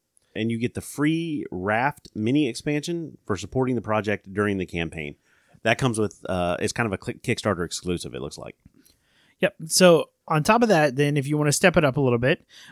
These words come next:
Speaker 2: uh, you can get the deluxe edition. The deluxe edition comes in at fifty-nine dollars, which is gonna be cheaper than the, um, M S R P of it when it comes to, uh, retail, uh, but includes,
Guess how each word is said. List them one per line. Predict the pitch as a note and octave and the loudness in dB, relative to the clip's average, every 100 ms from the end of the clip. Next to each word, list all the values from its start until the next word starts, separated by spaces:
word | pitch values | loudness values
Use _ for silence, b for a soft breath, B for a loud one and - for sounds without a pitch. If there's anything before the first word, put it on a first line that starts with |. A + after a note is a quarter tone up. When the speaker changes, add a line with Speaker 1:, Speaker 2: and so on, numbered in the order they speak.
| B | B
Speaker 2:
uh, | C#3 | 2
you | C#3+ E3+ | 6 6
can | F#3 F#3+ C#3 | 6 4 4
get | D#3+ E3+ - C3 | 4 4 2 0
the | C#3 C#3+ | 2 2
deluxe | B2+ C#3+ C3 B2+ B2+ C#3 D3 - | 0 0 0 0 0 0 0 -2
edition. | A#2 A2+ A2 - - D3+ - - | -6 -8 -10 -12 -14 -14 -14 -2
The | E3 E3+ | 2 4
deluxe | D#3 F3+ G#3+ G3+ | 6 6 4 4
edition | F#3+ F3 | 4 4
comes | E3 D#3+ | 2 2
in | D#3 | 2
at | C3+ | 0
fifty-nine | - F#3 F3 D3 C#3+ C#3+ | -2 -2 0 2 2 4
dollars, | C3 C3 C3 C3+ | 4 4 2 -2
which | - D#3 E3 | 0 4 4
is | E3+ | 4
gonna | A3 | 4
be | A#3 F#3+ | 4 2
cheaper | - F#3+ F#3 D3+ | 4 4 6 6
than | C3+ C#3 C#3 D3 | 4 4 2 -2
the, | - C#3+ C#3 C3+ C3 - C3+ - | -8 -4 -2 -2 -4 -8 -20 -10
um, | B2 A#2 A#2+ | -8 -6 -4
M | F3 | 2
S | E3+ C#3+ | 4 4
R | C#3 | 2
P | B2+ E3 C#3 | 2 4 4
of | A#2+ | 4
it | C3 | 2
when | C3 | 2
it | C3 | 0
comes | C#3 B2 - | -2 -2 -2
to, | C3+ B2+ A#2+ B2 - _ - | 2 2 2 0 -4 _ -14
uh, | A2+ A2+ | -10 -2
retail, | G3+ A3+ - A#2 D3+ - B B B | 0 0 -2 -2 -2 -6 B B B
uh, | D3 | 4
but | F3 | 6
includes, | F#3 - C4+ G#3+ - | 6 6 6 6 2